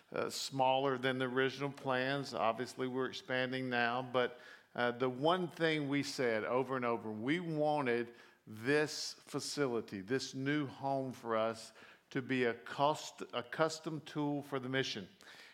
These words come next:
And, uh, as I thought about, uh, and, and in some ways there was some real honest, healthy fear, uh,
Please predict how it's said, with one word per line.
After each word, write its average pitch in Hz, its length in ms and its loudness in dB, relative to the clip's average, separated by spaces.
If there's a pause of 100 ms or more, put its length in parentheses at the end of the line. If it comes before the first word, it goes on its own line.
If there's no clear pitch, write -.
(100)
And, 131 320 2
uh, 117 340 6
as 123 180 2
I 131 360 4 (100)
thought 135 240 6
about, 110 500 2 (180)
uh, 85 460 0 (360)
and, 127 400 -4
and 143 180 -2
in 139 80 2
some 208 280 0
ways 135 260 4
there 151 160 2
was 165 160 -2
some 143 240 -4
real 156 440 4 (120)
honest, 147 480 2
healthy 147 400 2
fear, 147 680 2 (720)
uh, 123 140 0